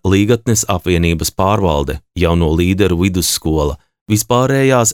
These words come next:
vidējās izglītības skolotājs, direktora vietnieks. Rīgas valsts pilsētas pašvaldības centrālās administrācijas, dokumentu vadības un domes atbalsta pārvaldes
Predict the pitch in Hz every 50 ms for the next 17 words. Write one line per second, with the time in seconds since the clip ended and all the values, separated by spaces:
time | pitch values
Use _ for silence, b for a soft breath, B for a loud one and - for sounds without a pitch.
0 | - - 92 95 85 85 82 80 78 76 80 - 98 101 98 101 104 95 85 -
1 | 98 90 80 85 - - - 107 107 110 98 87 78 - 73 67 71 73 71 -
2 | - _ - 82 92 78 80 - - - 92 92 95 104 98 98 92 82 - -
3 | 76 71 64 - - - - - _ _ _ _ _ _ _ _ - 107 107 127
4 | 147 147 151 139 - - - 98 101 117 131 127 - - - 135 135 127 - 139
5 | 131 123 123 120 - - - 104 98 - 120 113 120 117 123 131 131 127 127 -
6 | - - 107 95 95 - 98 92 92 90 92 90 87 - - - 101 95 101 101
7 | 101 104 - - - 120 117 117 117 - 127 123 117 110 - - _ - 82 104
8 | 110 113 - 139 139 139 139 131 143 131 107 98 95 95 98 104 107 110 117 113
9 | - - - 95 90 85 76 90 98 101 101 101 95 - - 95 82 80 80 85
10 | 82 80 - - 78 - 92 98 110 120 120 120 113 113 104 107 101 - -